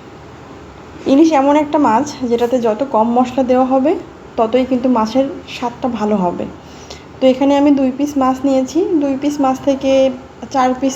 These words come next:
বের হয়েছে। তো আমি একটু লবণ আর হলুদ মেখে মাছটা একটু সাইড করে রাখলাম। আর এখানে অল্প একটু সরিষা, যেহেতু আমার মাছগুলো ছোট ছোট, তো সেই অনুযায়ী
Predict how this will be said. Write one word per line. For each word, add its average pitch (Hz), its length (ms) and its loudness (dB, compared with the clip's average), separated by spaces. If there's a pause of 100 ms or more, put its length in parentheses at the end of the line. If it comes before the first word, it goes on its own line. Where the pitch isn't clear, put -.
বের 202 240 2
হয়েছে। 170 300 -2 (1080)
তো - 80 -6
আমি 226 180 4
একটু 247 200 0
লবণ 233 300 4
আর 247 140 2
হলুদ 233 360 0
মেখে 220 280 -2
মাছটা 214 360 0
একটু 233 180 -2
সাইড 202 280 0
করে 214 220 2
রাখলাম। 214 340 0 (200)
আর 202 60 2 (100)
এখানে 208 300 -2 (280)
অল্প 214 140 0 (100)
একটু 220 240 -4
সরিষা, 202 400 0 (640)
যেহেতু 254 280 4
আমার 254 220 4
মাছগুলো 233 340 2 (100)
ছোট 269 140 2 (120)
ছোট, 220 160 -2 (800)
তো 240 60 -4 (100)
সেই 240 240 4
অনুযায়ী 247 280 4